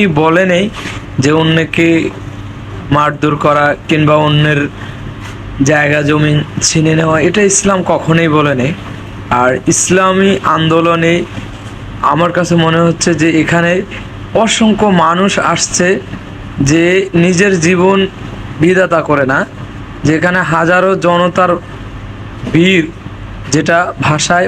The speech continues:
প্রকাশ করতে পারবো না। আসলে এখানে মানুষ যে আসবে কিংবা যাতায়াত করবে, ওই জায়গাটাও নাই। আর এখানে আমি একটা জিনিস দেখেছি যে সকলে সকলের জায়গা থেকে যতটুকু পেরেছে ততটুকুই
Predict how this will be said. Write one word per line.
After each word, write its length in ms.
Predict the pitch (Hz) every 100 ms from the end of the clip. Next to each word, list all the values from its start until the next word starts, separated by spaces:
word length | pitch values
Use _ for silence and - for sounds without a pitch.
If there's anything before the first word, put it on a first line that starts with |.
| 196
প্রকাশ 260 | 170 165 165 -
করতে 200 | 143 143
পারবো 220 | 135 120 120
না। 60 | 127 - - - - - - -
আসলে 300 | 143 160 156 160 156 - 151
এখানে 300 | 165 160 170 170 165 - - - - 120 131
মানুষ 280 | 156 185 - 165 156
যে 80 | 175 147 147
আসবে 340 | 151 151 170 175 170 - - - -
কিংবা 280 | 165 165 170 160
যাতায়াত 400 | 151 143 170 175 -
করবে, 240 | 175 160 165 - 170
ওই 100 | 185 165
জায়গাটাও 460 | 180 165 165 160 151
নাই। 120 | 98 92 - - - - - - 143
আর 80 | 156 175
এখানে 220 | 165 196 196
আমি 100 | 196 196
একটা 140 | 196 196
জিনিস 200 | 180 190 170
দেখেছি 300 | 170 185 196 214 - - - -
যে 80 | 170 -
সকলে 400 | 202 202 220 226 220 -
সকলের 400 | 180 180 196 196 156
জায়গা 260 | 151 160 175
থেকে 180 | 185 170 175
যতটুকু 420 | 170 208 233 226 220 185
পেরেছে 380 | 180 165 - 196 262 - - - -
ততটুকুই 560 | 165 196 196 190 196